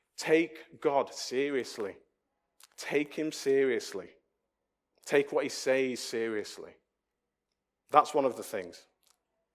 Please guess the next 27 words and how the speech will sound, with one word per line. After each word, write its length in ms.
We 120
read 220
on 140
in 100
Luke 360
about 220
the 140
angel 320
appearing. 420
I'm 80
just 200
going 180
to 80
quickly 440
go 140
through 360
some 300
of 180
it, 300
some 240
of 160
the, 400
um, 440
passage 400
from 220
verse 280
eleven. 340